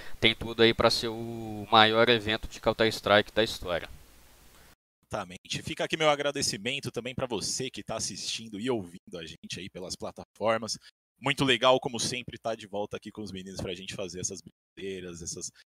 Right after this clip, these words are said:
Speaker 2: essas previsões aí, né? Vamos ver se a gente vai acertar tudo. Eu espero muito que a gente acerte tudo. Ia ser, mano, incrível. Os gênios da bola. Mas pode ser um pouco difícil, né? Agora tudo pode mudar. Então, fiquem de olho pra ver os resultados lá na Draft Five. Queria deixar o meu agradecimento aqui de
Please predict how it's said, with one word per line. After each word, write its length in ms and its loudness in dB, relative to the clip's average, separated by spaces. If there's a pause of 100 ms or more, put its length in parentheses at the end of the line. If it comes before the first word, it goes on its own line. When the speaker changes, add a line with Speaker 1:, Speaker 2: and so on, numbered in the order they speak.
(240)
Speaker 2:
essas 360 -4
previsões 800 -6
aí, 200 -8
né? 120 -4
Vamos 160 -4
ver 80 0
se 80 -4
a 40 -4
gente 180 -6
vai 80 0
acertar 420 -4
tudo. 200 -6
Eu 40 -2
espero 280 -4
muito 180 -16
que 60 -10
a 40 -4
gente 200 -12
acerte 420 -8
tudo. 240 -12
Ia 80 -4
ser, 180 -6 (140)
mano, 160 -10 (400)
incrível. 580 -6 (320)
Os 200 -2
gênios 340 0
da 160 6
bola. 420 2 (400)
Mas 760 -4 (120)
pode 200 2
ser 80 -2
um 40 -2
pouco 200 -6
difícil, 420 -10
né? 100 -6
Agora 360 -2
tudo 180 -12
pode 240 -4
mudar. 420 -6 (440)
Então, 260 -6 (320)
fiquem 240 -4
de 160 0
olho 320 2
pra 140 -2
ver 80 -4
os 120 -2
resultados 680 -2
lá 160 -2
na 100 -8
Draft 320 -8
Five. 380 -4
Queria 220 -8
deixar 320 -6
o 20 -10
meu 140 -8
agradecimento 720 -10
aqui 180 -14
de 160 -12